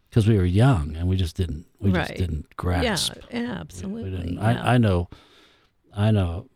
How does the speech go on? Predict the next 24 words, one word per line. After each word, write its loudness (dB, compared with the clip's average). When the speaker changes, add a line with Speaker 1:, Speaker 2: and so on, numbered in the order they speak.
Speaker 1:
uh, -2
somebody 2
that's -8
a -10
close 2
friend 4
of 2
mine 2
that -2
pulled -2
her -2
car 0
off -6
the -4
road 0
and -8
cried 0
when -6
she -4
heard -2
that -12
the -20
Supreme -10
Court, -10